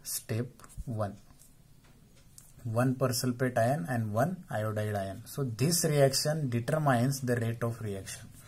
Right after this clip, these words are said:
because of which we have written here S two O eight minus minus, and this one I minus.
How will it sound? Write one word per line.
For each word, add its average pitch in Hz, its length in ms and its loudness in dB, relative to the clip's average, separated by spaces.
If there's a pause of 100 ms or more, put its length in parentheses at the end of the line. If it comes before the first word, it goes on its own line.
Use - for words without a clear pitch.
(440)
because 156 340 6
of 139 200 6
which 131 200 4
we 123 160 4
have 120 160 6
written 113 320 0
here 113 260 4
S 120 260 2
two 120 180 0
O 113 40 2
eight 110 200 -2
minus 107 420 -2
minus, 127 480 2 (460)
and 110 200 0
this 104 240 -4
one 165 300 0 (180)
I 110 200 0
minus. 104 560 -6